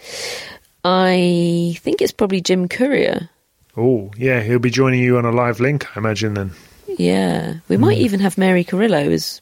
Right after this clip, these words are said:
Speaker 1: well.
Speaker 2: Just have everybody, I say.
Speaker 1: Yeah.
Speaker 2: Have 'em all.
Speaker 1: I mean, why wouldn't we have Mary Carrillo,
Speaker 2: <laughs>
Speaker 1: would be my question.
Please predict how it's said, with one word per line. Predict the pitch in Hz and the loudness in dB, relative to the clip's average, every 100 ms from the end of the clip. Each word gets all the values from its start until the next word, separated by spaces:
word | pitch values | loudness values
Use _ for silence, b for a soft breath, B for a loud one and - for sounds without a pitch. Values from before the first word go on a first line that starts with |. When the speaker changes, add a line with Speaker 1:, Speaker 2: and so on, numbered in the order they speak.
| - | -8
Speaker 1:
well. | 160 180 - 156 - - | -4 -2 -2 -2 -2 -2
Speaker 2:
Just | 247 180 | -2 0
have | 117 104 | -2 -4
everybody, | 101 101 101 104 95 | -4 -6 -4 -2 -2
I | 95 | -4
say. | 92 - 95 | -4 -6 -2
Speaker 1:
Yeah. | 180 196 208 196 | 0 2 2 2
Speaker 2:
Have | |
'em | 196 | 2
all. | 185 202 | 2 2
Speaker 1:
I | 185 | 2
mean, | 190 | 2
why | 185 185 | 2 2
wouldn't | 175 196 175 - | 2 2 0 0
we | 135 | 0
have | 143 135 - | 0 -2 -2
Mary | 147 156 | 0 -2
Carrillo, | - - - - 143 - | -2 -2 0 0 -2 -2
Speaker 2:
<laughs> | 156 | -4
Speaker 1:
would | 143 | -2
be | - 139 | 0 0
my | 143 151 | 2 0
question. | - - 175 165 | 0 -2 2 2